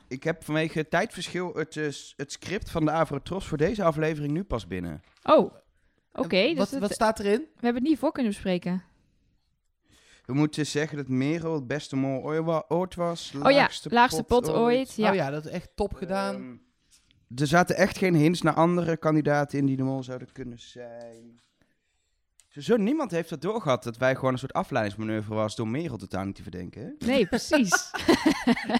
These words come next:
Speaker 2: hebben het toch goed gedaan?
Speaker 3: Ik vind het mooi. Ik vind, ik, ik, kijk, ik heb, ik heb er echt zo naast gezeten.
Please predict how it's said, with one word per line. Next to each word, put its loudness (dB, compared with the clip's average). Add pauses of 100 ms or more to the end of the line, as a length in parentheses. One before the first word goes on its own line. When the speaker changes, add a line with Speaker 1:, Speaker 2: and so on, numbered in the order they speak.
Speaker 2:
hebben 4
het 0
toch 2
goed 4
gedaan? 0
Speaker 3:
Ik -10
vind -6
het -8
mooi. -2
Ik -8
vind, -4
ik, -6
ik, -8
kijk, -8
ik -8
heb, -4
ik -12
heb -10
er -12
echt -14
zo -4
naast -6
gezeten. -10